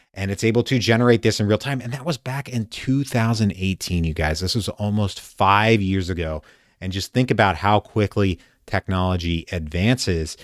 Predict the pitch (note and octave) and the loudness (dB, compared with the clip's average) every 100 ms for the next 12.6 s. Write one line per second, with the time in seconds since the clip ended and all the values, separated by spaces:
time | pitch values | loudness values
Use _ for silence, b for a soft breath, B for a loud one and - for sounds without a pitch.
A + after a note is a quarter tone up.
0 | B B F2+ A#2 C#3+ D3+ C3 A#2+ - G2 | B B -2 2 4 6 6 4 2 0
1 | G2+ F#2+ G2 F#2 - G2 F#2 C3 A#2+ A#2+ | 2 2 2 0 -4 -4 0 0 0 2
2 | G#2 F2+ F2+ E2 F2+ F#2+ F#2 - F#2+ E2+ | 2 2 -4 -2 2 2 2 0 0 0
3 | D#2+ - b b - F#2 F#2 E2+ F2 A2+ | -2 -8 b b 2 2 2 0 2 2
4 | G2 D#2+ D#2 D2+ _ _ A#2+ A#2 A#2 G#2+ | 2 0 -2 -6 _ _ -2 0 2 2
5 | G2 A#2+ B2+ - - - A#2 G#2+ A2 - | 2 -2 -4 -10 -18 -10 -4 0 0 -2
6 | - - F2 F2 B2 A2 G#2+ E3 F#3 D3+ | -8 -6 -4 0 2 2 0 -4 -4 -4
7 | - D#3+ E3 C#3+ A#2+ G2 - G#2+ F#2+ - | -2 -2 0 2 2 2 0 -2 -2 -4
8 | F#2 E2 - A2+ G#2+ F2+ D#2+ b b b | -4 -4 2 4 6 4 0 b b b
9 | - A#2 - B2 A#2 G#2+ G2+ F#2+ E2 E2 | 0 0 2 -2 2 2 2 0 -2 -4
10 | E2+ E2 - - E2 E2+ F#2+ - G2+ F#2+ | -4 -6 -6 -8 -6 -2 -2 0 2 2
11 | E2+ D#2+ D2+ F2 G2+ A2+ F2 D#2+ D2+ B | 0 -4 -2 2 6 6 6 0 -2 B
12 | B B F2 - A2+ | B B -8 -4 -4